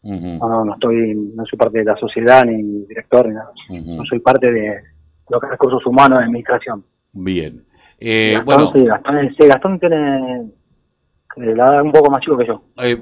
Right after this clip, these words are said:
Speaker 1: eh, porque, bueno, eh, es, eh, el nuevo, el nuevo tipo de empresario con una mirada en el,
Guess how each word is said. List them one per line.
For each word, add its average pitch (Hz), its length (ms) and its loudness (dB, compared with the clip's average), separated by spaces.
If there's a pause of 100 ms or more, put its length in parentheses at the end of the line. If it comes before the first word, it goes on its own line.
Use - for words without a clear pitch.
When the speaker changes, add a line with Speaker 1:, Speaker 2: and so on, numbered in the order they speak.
Speaker 1:
eh, 110 360 -8
porque, 110 360 -6
bueno, 117 400 -4
eh, 107 320 -6
es, 117 360 -8
eh, 101 320 -8
el 101 140 -12
nuevo, 127 260 -4
el 98 360 -10
nuevo 120 260 -4
tipo 120 220 -10
de 117 60 -4
empresario 123 680 -6
con 101 340 -4
una 107 180 -10
mirada 104 680 -4
en 92 80 -8
el, 87 440 -12